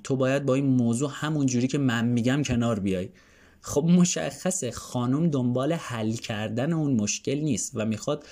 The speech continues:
فقط حرف، حرف خودش باشه. حرف اضافه هم بزنی، قهرم و می‌رم خونه بابام. خب این خانم اصلاً چرا ازدواج کرده؟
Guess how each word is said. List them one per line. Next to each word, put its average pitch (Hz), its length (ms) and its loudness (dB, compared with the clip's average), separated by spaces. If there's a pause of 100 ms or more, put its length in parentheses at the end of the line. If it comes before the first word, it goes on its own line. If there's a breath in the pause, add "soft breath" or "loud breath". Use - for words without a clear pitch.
(160 loud breath)
فقط 117 400 -4
حرف، 143 480 -6
حرف 113 260 -4
خودش 135 380 -2
باشه. 107 320 -4 (1400 soft breath)
حرف 165 280 -2
اضافه 131 340 2
هم 131 120 2
بزنی، 135 560 0
قهرم 151 460 -2
و 143 80 0
می‌رم 135 220 2
خونه 117 240 0
بابام. 104 360 -2 (1500 soft breath)
خب - 280 -4
این 208 160 0
خانم 175 460 -4
اصلاً 147 260 -6
چرا 185 360 -2
ازدواج 120 600 0
کرده؟ 90 540 -4